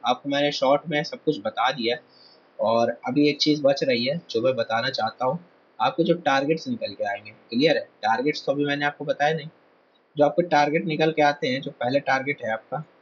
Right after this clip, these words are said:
वो ये है पहला target। आप मान के चलिए नाइंटी फ़ाइव से हंड्रेड का एक zone होगा, वो पहला target होगा, अभी मैं लिख भी दूंगा, आप घबराइए मत। और जो दूसरा target होगा वो exactly यहाँ पर होगा। थोड़ा सा पीछे चलेंगे तो एक resistance और नज़र आता है अपन,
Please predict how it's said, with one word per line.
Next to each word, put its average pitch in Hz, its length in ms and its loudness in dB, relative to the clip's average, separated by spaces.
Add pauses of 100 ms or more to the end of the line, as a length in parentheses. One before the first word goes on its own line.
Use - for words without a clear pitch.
वो 151 80 4
ये 156 140 6
है 120 100 0
पहला 110 280 -6
target। 104 340 -8 (760)
आप 127 240 2
मान 135 180 0
के 143 100 -2
चलिए 131 420 0
नाइंटी 127 340 0
फ़ाइव 127 200 0
से 143 160 -2
हंड्रेड 131 340 0
का 143 120 -2
एक 139 120 -2
zone 123 320 0
होगा, 123 280 -4 (100)
वो 123 100 -2
पहला 123 280 -2
target 135 400 -2
होगा, 113 200 -4
अभी 143 220 -2
मैं 147 120 0
लिख 151 200 0
भी 147 100 0
दूंगा, 127 340 -4 (300)
आप 107 200 -2
घबराइए 117 400 -2
मत। 147 180 -6 (720)
और 160 220 6
जो 147 120 2
दूसरा 147 360 4
target 143 400 0
होगा 104 340 -6
वो 139 140 4
exactly 123 420 0
यहाँ 127 340 -2
पर 120 100 0
होगा। 107 220 -4
थोड़ा 139 220 2
सा 165 100 -4
पीछे 139 280 -4
चलेंगे 139 360 -2
तो 143 160 -8
एक 143 180 -2
resistance 123 500 -4
और 131 240 0
नज़र 135 220 -2
आता 113 260 -2
है 107 60 -4
अपन, 107 180 -10